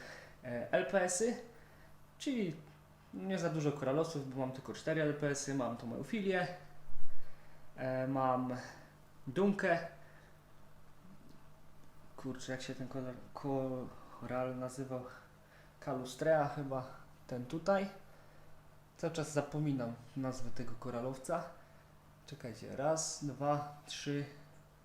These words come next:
A, i tu jest jeszcze jedna eufilia, tu jest mój palec. Ta. No i je poprzyklejam właśnie na tą skałę, którą zrobiłem.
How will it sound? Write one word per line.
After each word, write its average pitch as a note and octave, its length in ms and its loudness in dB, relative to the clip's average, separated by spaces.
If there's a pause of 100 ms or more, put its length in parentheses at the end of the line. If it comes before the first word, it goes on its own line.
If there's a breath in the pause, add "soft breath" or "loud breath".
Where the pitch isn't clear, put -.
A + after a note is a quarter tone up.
(140)
A, B2 380 0
i C#3+ 40 -4
tu - 100 -2
jest C3+ 120 -2
jeszcze C3+ 260 -4
jedna A#2+ 200 -4
eufilia, G#2+ 460 -8 (180)
tu G#2+ 60 -10
jest G#2+ 120 -12
mój G2+ 120 -8
palec. G#2 420 -12 (160)
Ta. G#2+ 100 -10 (1080 loud breath)
No A3 140 0
i F#3 120 0 (600)
je F#3 200 2
poprzyklejam D3 640 0
właśnie C3+ 260 -4
na B2+ 60 -4
tą C#3+ 160 -6
skałę, F3 320 0
którą E3 300 -2
zrobiłem. D3 460 0